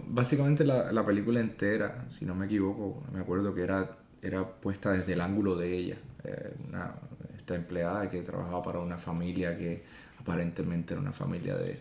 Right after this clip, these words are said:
de dinero y de un señor que, doctor y, y, y su familia entera. La familia comprendía con, con varios niños y,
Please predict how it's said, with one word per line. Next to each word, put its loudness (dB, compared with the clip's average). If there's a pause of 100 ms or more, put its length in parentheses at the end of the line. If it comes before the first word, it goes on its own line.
de -2
dinero 0
y -2
de -2
un -4
señor -2
que, -4 (840)
doctor 4
y, -6
y, -6
y -12
su -12
familia -4
entera. -2 (480)
La -6
familia 0 (120)
comprendía -2
con, -4 (540)
con -2
varios 2
niños 2
y, -6